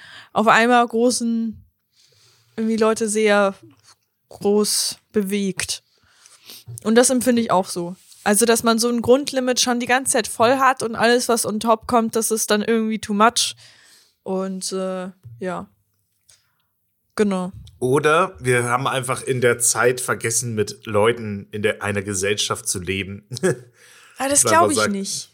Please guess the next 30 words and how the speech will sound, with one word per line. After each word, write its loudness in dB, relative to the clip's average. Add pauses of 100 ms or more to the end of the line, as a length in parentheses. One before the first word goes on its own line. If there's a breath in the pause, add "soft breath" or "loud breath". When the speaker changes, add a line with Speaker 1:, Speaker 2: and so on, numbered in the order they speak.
(540)
Speaker 2:
man 0
hat 0
so -6
vergessen, -2
was 0
sich -4
gehört 0
oder -2
was -2
wichtig -8
ist. -4
<laughs> -10
Ja, 6
das 4
ist -4
klar, 2
das -2
ist -2
schon, -6
das 0
ist 2
schon -2
klar. 2
Es -2
ist -4
jetzt 0
irgendwie -6
halt -2
seit -2
Jahren, 0